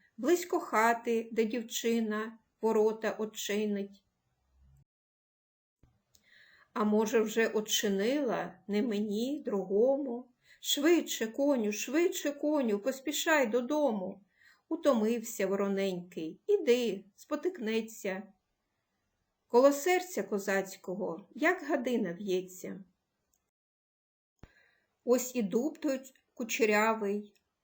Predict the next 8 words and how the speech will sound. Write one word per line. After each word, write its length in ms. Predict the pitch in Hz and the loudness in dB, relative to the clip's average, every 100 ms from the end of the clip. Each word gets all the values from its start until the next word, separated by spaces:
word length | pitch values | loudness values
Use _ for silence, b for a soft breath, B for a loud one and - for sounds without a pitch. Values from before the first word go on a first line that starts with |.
| _ | _
вона, 680 | 226 262 262 269 226 202 - - | -2 0 0 0 0 -4 -8 -6
Боже 500 | 208 320 262 - 226 | 0 2 2 0 -2
милий, 720 | 226 269 220 202 185 175 - b b b b | 0 2 0 0 -4 -6 -14 b b b b
бач, 580 | 196 294 262 - - 214 | -4 0 0 -2 -10 -2
заснула, 720 | 226 240 - 294 302 202 190 | 0 0 -2 -2 0 0 0
виглядавши, 800 | 196 202 269 208 202 202 - 208 | -2 0 -2 0 0 -2 -4 -4
моя 340 | 214 208 202 | 0 0 0
сизокрила. 960 | 208 196 208 208 208 208 202 180 180 | -2 -4 -4 -4 0 2 2 0 -6